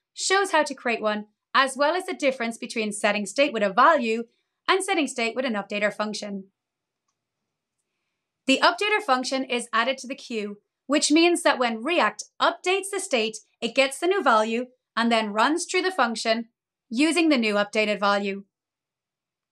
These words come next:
Now, sometimes you have a lot of state logic that gets complicated.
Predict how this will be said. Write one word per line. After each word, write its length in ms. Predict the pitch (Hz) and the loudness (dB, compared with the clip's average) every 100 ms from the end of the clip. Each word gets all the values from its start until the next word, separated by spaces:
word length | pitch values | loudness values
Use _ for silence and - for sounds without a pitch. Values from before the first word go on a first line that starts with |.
| _ _ _ _ - | _ _ _ _ 0
Now, 160 | 311 339 | 4 4
sometimes 640 | 339 381 381 370 370 370 | 2 -2 0 0 0 0
you 100 | 330 | 0
have 200 | 254 240 | 2 2
a 60 | 240 | 0
lot 300 | 233 233 294 | 0 0 -2
of 60 | |
state 320 | - 233 226 | -4 -6 -6
logic 380 | 202 202 202 202 - | -4 -6 -4 -8 -8
that 140 | 196 | -6
gets 220 | 233 240 | -6 -6
complicated. 760 | - 220 208 208 - 208 202 | -8 -8 -6 -6 -2 -2 -2